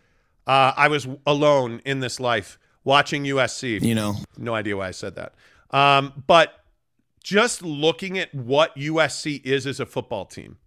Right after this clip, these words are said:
Speaker 1: I, I mean, Caleb Williams is absolutely the Heisman Trophy frontrunner in my mind. And I look at the weapons that they have,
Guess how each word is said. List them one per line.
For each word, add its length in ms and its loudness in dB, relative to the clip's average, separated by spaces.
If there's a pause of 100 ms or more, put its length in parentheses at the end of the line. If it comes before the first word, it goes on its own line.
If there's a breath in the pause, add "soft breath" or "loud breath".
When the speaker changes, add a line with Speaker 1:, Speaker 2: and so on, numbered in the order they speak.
(880)
Speaker 1:
I, 200 2
I 80 2
mean, 180 0
Caleb 420 0
Williams 600 -4
is 160 -6
absolutely 600 -4
the 120 -6
Heisman 360 -4
Trophy 280 -8
frontrunner 520 -14
in 60 -18
my 140 -16
mind. 240 -18 (600)
And 140 2
I 120 6
look 220 0
at 120 0
the 80 4
weapons 460 2
that 180 -2
they 160 4
have, 440 -2